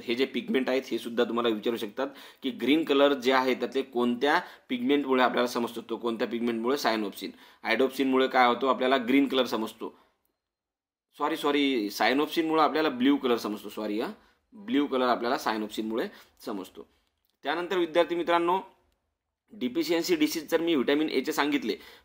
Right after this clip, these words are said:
पण व्हिटॅमिन ए जर जास्त प्रमाणात घेतलं तर काय काय होऊ शकतं? बघा, इरिटॅबिलिटी, इरिटॅबिलिटी होऊ शकतं. इरिटॅबिलिटी म्हणजे काय? जास्त टेन्शन, तणाव त्याला म्हणतो आपण. त्यानंतर loss of hair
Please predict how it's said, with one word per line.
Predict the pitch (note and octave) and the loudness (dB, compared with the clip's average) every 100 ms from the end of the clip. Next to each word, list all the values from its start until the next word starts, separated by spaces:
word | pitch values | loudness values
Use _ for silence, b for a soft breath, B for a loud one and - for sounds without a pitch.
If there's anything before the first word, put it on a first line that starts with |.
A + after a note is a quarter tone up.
| - | -2
पण | D#3+ F#3+ G3 _ _ - | -2 -2 -6 _ _ -14
व्हिटॅमिन | A2 G#2+ D3 E3+ - | -6 -2 0 0 -2
ए | B2 C#3 | 2 2
जर | D#3+ | 2
जास्त | B2+ A2 A#2 - | 0 0 -2 -2
प्रमाणात | D#3 D3 C#3+ D3 | -4 0 2 0
घेतलं | A#2+ B2+ | -2 -2
तर | C#3 | -4
काय | C3+ A#2+ | 2 2
काय | A#2+ A#2+ | 2 0
होऊ | G#2+ | -2
शकतं? | G#2 - A2 | -6 -8 -4
बघा, | A#2+ G#2 B B - | -2 -2 B B -4
इरिटॅबिलिटी, | C3 D#3 D#3 C3+ A#2 G2+ F#2+ - _ _ _ _ _ _ _ | 0 4 6 4 4 -2 -6 -10 _ _ _ _ _ _ _
इरिटॅबिलिटी | B2 C#3 B2+ B2 B2 C3 | -8 -4 -2 -2 -2 -2
होऊ | A#2 | -4
शकतं. | A#2+ - - - - _ _ _ _ _ _ _ _ _ _ _ - | -4 -8 -8 -14 -14 _ _ _ _ _ _ _ _ _ _ _ -12
इरिटॅबिलिटी | A#2+ B2+ B2 B2 B2 | -8 -4 -2 0 0
म्हणजे | B2+ B2+ | 0 0
काय? | B2+ C3+ C3+ | -2 -4 -4
जास्त | A#2 A#2 - G#2+ | -6 -6 -6 -2
टेन्शन, | A#2 A#2 B2 B2 B2 | -2 0 -2 -2 0
तणाव | B2 A#2+ B2 A#2+ - - | 4 6 4 0 -12 -6
त्याला | A2+ | -2
म्हणतो | A2+ A#2 A2+ | -2 0 2
आपण. | A2 A#2 B2 A#2+ b b b _ | 2 0 -2 -6 b b b _
त्यानंतर | A#2 A2+ A#2+ | -10 -4 0
loss | A2+ A#2+ A#2+ | 6 6 6
of | C3 C3 | 0 2
hair | A#2+ | 4